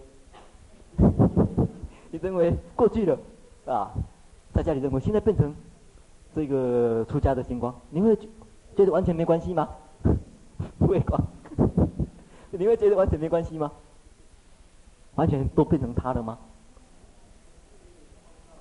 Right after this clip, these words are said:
嗯，完全改变，改变，观念上改变。你会发觉很多有很难说是完全不一样的地方，或者完全一样的地方啊。所以你搞，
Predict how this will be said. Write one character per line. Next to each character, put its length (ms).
嗯， 180
完 140
全 100
改 140
变， 120
改 140
变， 180
观 160
念 100
上 140
改 140
变。 180
你 120
会 60
发 100
觉 160
很 200
多 340
有 580
很 160
难 180
说 180
是 120
完 140
全 120
不 160
一 20
样 120
的 80
地 120
方， 120
或 120
者 60
完 120
全 120
一 60
样 120
的 60
地 140
方 160
啊。 100
所 80
以 40
你 100
搞， 160